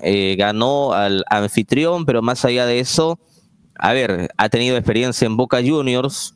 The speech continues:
no sé si se repita lo mismo que con Miguel Ángel Russo, eh, pero bueno, la última vez que se trajo a un perfil, bueno, a un técnico de este perfil, obviamente,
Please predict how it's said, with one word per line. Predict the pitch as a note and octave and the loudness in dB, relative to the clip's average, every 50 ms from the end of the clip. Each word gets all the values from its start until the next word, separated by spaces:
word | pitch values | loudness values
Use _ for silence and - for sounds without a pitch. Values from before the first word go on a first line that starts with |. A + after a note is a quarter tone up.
| _ _ - | _ _ -4
no | B2 C#3+ C#3+ | -2 -2 0
sé | - - E3+ | 0 0 -2
si | D#3+ E3+ | 0 -2
se | D#3 - D3 | 0 0 0
repita | B2+ A#2 A#2+ - D3 C#3+ - C#3+ | 0 0 0 0 -2 0 0 0
lo | C3+ B2+ | 0 2
mismo | A#2+ B2+ C#3 C#3+ C#3+ C#3 | 0 0 0 0 -2 0
que | D3 C3 | 0 0
con | G#2 A#2 A2 G#2+ | 0 0 0 0
Miguel | G#2+ G#2 G#2 G#2 A2 | 2 2 0 0 0
Ángel | B2 C3 C3 D3 B2+ A#2+ | -2 -2 0 0 0 0
Russo, | A#2 C3 D3+ C3+ - - - A#2+ B2+ C#3+ _ - - - - - _ _ _ _ | 0 0 0 0 -2 -2 -2 -2 -2 -2 _ -20 -20 -20 -20 -20 _ _ _ _
eh, | - F#2+ G2+ G2+ G2 G2 G2 G2 G2 G2 F#2+ - | -2 0 0 2 0 0 0 0 0 0 -2 0
pero | - G#2+ G#2+ G#2+ | 0 0 2 2
bueno, | G2+ A#2+ D#3 D3 A#2 G2 F#2 | 0 0 0 0 0 0 0
la | F2+ F#2 G2+ | 0 0 0
última | A2 A#2+ A#2 - B2+ A2+ G#2+ | 0 -2 0 -2 -2 0 0
vez | A#2 B2+ - | -2 -2 0
que | - C3 B2+ B2 A#2 G#2+ G2+ G2 | 0 0 0 2 0 0 0 0
se | - G2+ F#2 | -2 -2 0
trajo | - A2+ A2+ A2+ - - | 0 0 0 2 0 0
a | A#2 | 0
un | A#2 A#2 | 0 0
perfil, | - B2 A2 G#2+ - - - B2 B2 B2 B2 B2 - | 0 0 0 0 -2 -2 0 0 0 0 0 -2 -2
bueno, | - G#2+ G#2 G2 F#2 F2+ | 0 -2 0 0 0 0
a | F#2 | 0
un | G2+ G2+ G#2 G#2 G#2 | 0 -2 -2 -4 -2
técnico | - A#2+ A#2+ A#2+ A#2+ A2 - A2 G#2 | -2 -2 -2 -2 -4 0 0 0 2
de | G2 G2 G2+ | 2 2 0
este | A2 - - A#2+ A2 | -2 0 -2 -2 0
perfil, | - A2+ A2+ A2 - - C#3 B2+ | 0 0 -2 -2 0 -2 0 0
obviamente, | G#2+ G2 G2 G2 G2+ G2 F#2+ - G#2 G2 F#2 E2+ | 2 0 0 0 -2 -2 -2 0 0 0 0 -2